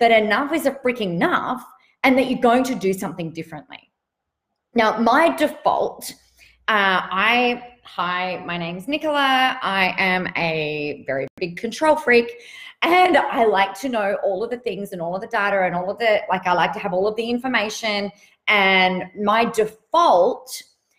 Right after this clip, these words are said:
when I'm in my comfort zone and I'm like, "Okay, right, I can see what's going on,"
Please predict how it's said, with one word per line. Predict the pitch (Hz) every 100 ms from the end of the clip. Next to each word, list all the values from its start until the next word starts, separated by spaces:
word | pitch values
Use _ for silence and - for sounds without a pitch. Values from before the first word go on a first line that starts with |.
| _
when | 208 226
I'm | 214 202 202 - -
in | 202 196
my | 240
comfort | - 214 190 170 -
zone | 170 156 147 233
and | - 175
I'm | 170 170
like, | 156 160 - -
"Okay, | 160 214 240 120 - _
right, | 175 143 - -
I | 190
can | - 175
see | 175 190 190
what's | 214 220
going | - 196 240 240
on," | 143 123 135 202